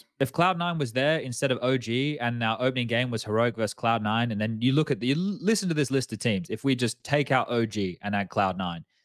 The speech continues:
Heroic, Outsiders, FaZe,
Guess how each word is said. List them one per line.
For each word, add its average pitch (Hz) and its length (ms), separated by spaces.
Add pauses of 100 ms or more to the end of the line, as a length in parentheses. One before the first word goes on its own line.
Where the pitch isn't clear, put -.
(180)
Heroic, 131 580 (720)
Outsiders, 131 840 (260)
FaZe, 117 560